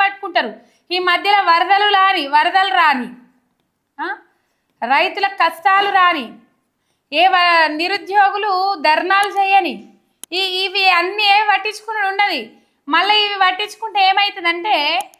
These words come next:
ఇగో ఈ సమస్య మర్చిపోతారు కదా. అంటే దీని మీద వెళ్ళి ప్రిపేర్ అయ్యిండ్రా కాలేదా మనకు తెలియదు. ఇప్పుడు అసెంబ్లీలో చర్చ పెడతామని అంటాండ్రు,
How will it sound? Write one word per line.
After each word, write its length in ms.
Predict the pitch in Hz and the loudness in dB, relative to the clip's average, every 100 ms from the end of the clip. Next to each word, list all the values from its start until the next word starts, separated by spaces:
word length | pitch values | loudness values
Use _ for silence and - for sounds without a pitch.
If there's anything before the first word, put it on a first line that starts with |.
| _ _ - | _ _ -10
ఇగో 380 | 339 311 269 - _ _ _ _ | -6 -4 -6 -8 _ _ _ _
ఈ 160 | 339 403 | -6 -6
సమస్య 440 | 381 349 359 415 | -4 -4 -4 -4
మర్చిపోతారు 600 | 370 320 - - 359 269 | -4 -4 -6 -6 -4 -4
కదా. 260 | 208 196 247 - _ _ _ _ _ _ _ | -8 -8 -10 -12 _ _ _ _ _ _ _
అంటే 120 | 320 359 | -12 -6
దీని 280 | 339 370 | -4 -4
మీద 180 | 392 403 | -4 -2
వెళ్ళి 280 | 381 339 359 | 0 0 -2
ప్రిపేర్ 400 | 359 349 370 381 | -6 -6 0 2
అయ్యిండ్రా 460 | 381 392 370 381 392 | 2 0 0 0 0
కాలేదా 540 | 381 311 339 370 359 | 2 2 2 2 0
మనకు 220 | 349 320 | 0 -4
తెలియదు. 360 | 311 320 330 339 | -6 -4 -4 -4
ఇప్పుడు 320 | 370 349 330 | -8 -6 -2
అసెంబ్లీలో 540 | 294 320 339 370 349 | -2 -2 -6 -4 -2
చర్చ 320 | 339 339 330 339 | -2 -4 -4 -4
పెడతామని 420 | 349 349 330 320 | -2 -4 -6 -8
అంటాండ్రు, 460 | 311 330 339 392 | -4 -4 -4 -6